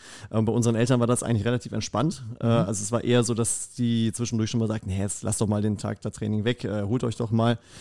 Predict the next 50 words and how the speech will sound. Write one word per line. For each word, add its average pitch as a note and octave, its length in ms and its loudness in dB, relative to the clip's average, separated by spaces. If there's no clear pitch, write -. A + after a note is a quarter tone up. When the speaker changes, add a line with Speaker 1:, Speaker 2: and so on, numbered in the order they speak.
Speaker 1:
Ähm, A2+ 500 0
und G#2+ 180 2
dann A2+ 140 4
waren A2+ 160 -2
eher A2+ 240 -2
wir B2 160 0
die, A#2 180 -4
die A2+ 100 -4
dann A2 140 2
vielleicht A2+ 240 0
so A#2+ 60 -4
ein G#2 40 -4
bisschen A2+ 500 0
als G2 320 -2
so - 140 -4
eine G#2+ 140 2
Reaktanz A2 580 0
gesagt A2+ 280 -6
haben, G#2+ 100 2
„Nee, B2 260 10
äh, G#2+ 380 2
wir G#2 80 -2
wollen A2 140 2
jetzt A2 100 0
aber G2+ 100 0
da F#2+ 100 -4
trainieren G#2 360 -2
gehen.“ F#2 160 -4
Äh, G2 180 -2
vielleicht G#2 300 -4
hat G#2 80 -4
das G#2+ 160 -2
von A2 100 -2
daher G#2+ 220 2
<laughs> - 100 -14
so A2 120 -2
ein F3+ 60 0
Speaker 2:
Mhm. - 20 4
Speaker 1:
bisschen A#2+ 240 4
genau A2 140 -4
den A2+ 100 -2
gegenteiligen A2 500 0
Effekt G#2+ 260 -4
gehabt G#2+ 140 -2
von G#2+ 120 -4
dem, G#2+ 140 0
was G2+ 200 -4
intendiert G#2+ 560 -2
war. B2 160 2
Speaker 2:
Hm. A#2+ 140 -4